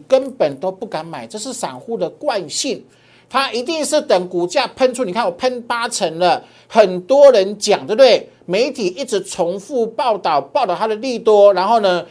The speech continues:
你在媒体呢的影响之下呢，你去做追高了，懂我意思吗？这是错误的模式，坚持主升要专攻起涨哦，吼，来，投保再来，有没有？这是飞鸿，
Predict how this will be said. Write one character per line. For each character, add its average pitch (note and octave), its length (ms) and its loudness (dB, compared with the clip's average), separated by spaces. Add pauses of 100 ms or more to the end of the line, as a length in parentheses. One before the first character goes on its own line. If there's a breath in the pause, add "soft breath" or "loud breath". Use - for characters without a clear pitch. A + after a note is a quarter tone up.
(120 loud breath)
你 E3+ 180 -6
在 A3+ 280 2
媒 E3+ 300 -4
体 A3 300 -6
呢 E3 260 0 (160)
的 E3+ 200 -2
影 F#3+ 280 -2
响 E3 300 -4
之 A3+ 160 -8
下 A#3+ 220 0
呢， D#3+ 320 -2 (140)
你 C3+ 120 -8
去 F3 160 -8
做 E3+ 160 -2
追 D#3+ 180 -4
高 D3 220 -2
了， C3 240 -4 (260)
懂 C4 140 0
我 B3 100 2
意 B3 60 -4
思 A#3+ 140 -6
吗？ F3 320 -8 (200 soft breath)
这 G#3+ 140 -2
是 F3+ 160 -4
错 - 300 -4
误 F#3 100 0
的 D#3+ 140 -2
模 C3 200 -8
式， D3 320 -4 (280 soft breath)
坚 D4 400 4
持 F#3 380 -2
主 E3+ 280 -4
升 G3+ 340 -2
要 G3+ 300 0 (260)
专 F#3+ 520 0
攻 E3+ 280 2
起 C#3+ 280 -8
涨 A#2 260 -6
哦， A#2+ 180 -4
吼， C#3+ 280 2
来， A#2+ 120 -8
投 B2+ 80 -6
保 A#2 140 -2
再 D#3 140 -4
来， A#2+ 160 -6 (3250)
有 D3+ 80 -14
没 F3 80 -2
有？ E3+ 160 -4
这 - 80 -12
是 F3 240 0
飞 F3+ 180 0
鸿， A#2+ 400 -2